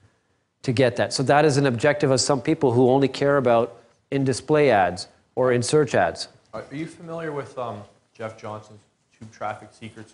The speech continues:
Speaker 2: course, where he teaches how to get one penny clicks? And the main thing is, is every video you put out, you know, you're basically going, you're setting your bid prices to, like, a penny to ten cents, and you're just trying to get any inventory at those cheap clicks to get views to your channel.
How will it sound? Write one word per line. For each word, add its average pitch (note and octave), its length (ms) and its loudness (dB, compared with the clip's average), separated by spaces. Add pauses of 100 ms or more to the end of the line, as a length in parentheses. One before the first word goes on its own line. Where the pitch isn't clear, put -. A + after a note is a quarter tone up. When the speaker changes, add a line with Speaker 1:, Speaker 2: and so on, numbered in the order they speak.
Speaker 2:
course, A2+ 300 -14
where G#2 80 -18
he G#2+ 200 -18
teaches G2+ 200 -20
how G2 140 -12
to G2 80 -16
get F#2+ 200 -18
one G2+ 180 -12 (100)
penny G2+ 240 -18
clicks? - 460 -16
And G2 120 -16 (540)
the G#2 60 -20
main A#2 240 -12
thing A2 180 -16
is, G2+ 160 -16
is F#2 160 -20 (320)
every A2+ 180 -12
video A2 320 -10
you G2 160 -12
put G#2 240 -16
out, G#2 300 -10 (220)
you G#2+ 100 -20
know, G2+ 160 -14
you're G2 80 -14
basically G#2+ 460 -12
going, G2+ 340 -14
you're G2 60 -20
setting A2 340 -12
your G2 220 -16 (440)
bid G#2 240 -12
prices F#2+ 520 -12
to, - 140 -10
like, F2+ 220 -18
a - 60 -20
penny G#2 360 -18
to F2+ 120 -20 (120)
ten G2+ 200 -20
cents, G#2 400 -16
and F#2+ 120 -18
you're F#2 160 -20
just G2 200 -20 (100)
trying G2 220 -18
to F#2+ 80 -20
get F#2+ 180 -14
any G2+ 220 -16
inventory G2 640 -14
at F2+ 120 -20
those F#2+ 280 -20 (360)
cheap A2 300 -16
clicks - 280 -14
to - 80 -20
get F2+ 320 -14
views G#2+ 320 -12
to - 140 -20
your F#2 180 -18
channel. G#2 500 -12